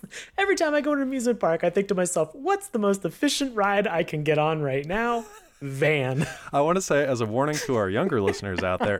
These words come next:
Speaker 2: if you go to an amusement park, do not get in a van.
Speaker 1: Oh, yeah, yeah.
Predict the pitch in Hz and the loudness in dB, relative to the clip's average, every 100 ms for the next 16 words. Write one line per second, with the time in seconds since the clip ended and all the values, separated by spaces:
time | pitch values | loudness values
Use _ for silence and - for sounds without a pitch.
0 | 208 180 - 175 151 147 147 131 123 135 | 0 -2 -2 0 0 0 -2 -2 -2 -2
1 | 131 110 117 110 - - 139 135 127 120 | -4 -4 -2 -2 -6 -6 -4 -2 -2 -2
2 | 110 107 101 127 113 87 - - - - | -2 -2 -2 0 0 -2 -6 -8 -14 -12
3 | - 277 214 190 196 160 170 170 170 | -2 2 4 4 4 2 2 0 -4